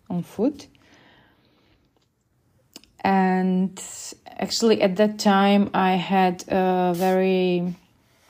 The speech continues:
heavy anorexia. And when my parents saw me one weekend at home, uh,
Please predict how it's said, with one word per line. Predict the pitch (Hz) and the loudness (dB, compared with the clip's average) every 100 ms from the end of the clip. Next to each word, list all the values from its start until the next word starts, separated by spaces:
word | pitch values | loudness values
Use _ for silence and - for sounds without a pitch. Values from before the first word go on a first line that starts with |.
| _ - _ _ _ _ _ _ _ - - | _ -20 _ _ _ _ _ _ _ -20 -18
heavy | - 196 190 190 185 185 180 180 - - - _ _ _ _ _ _ _ _ _ - | -4 -2 2 2 2 2 2 0 -4 -10 -16 _ _ _ _ _ _ _ _ _ -4
anorexia. | 185 175 170 - - 214 208 233 254 - _ _ _ _ _ _ _ _ _ _ _ _ _ _ _ - | 0 2 0 -4 0 4 4 4 -2 -12 _ _ _ _ _ _ _ _ _ _ _ _ _ _ _ -6
And | 180 180 | -2 0
when | 180 185 | 0 0
my | 190 | 0
parents | 185 - 185 185 190 190 | -2 0 2 4 2 -2
saw | - 196 180 | -4 -2 -2
me | 180 185 | 0 -2
one | 180 180 170 | -2 0 0
weekend | 170 170 196 185 180 185 185 - | 0 0 -4 -2 -2 -4 -6 -8
at | 180 | -10
home, | - 185 175 185 214 233 - - _ _ _ _ _ _ _ _ _ _ _ _ - - _ - | -8 -6 -2 0 0 0 -8 -20 _ _ _ _ _ _ _ _ _ _ _ _ -20 -20 _ -8
uh, | 180 175 175 175 170 175 175 170 | -4 -2 -4 -4 -6 -6 -6 -6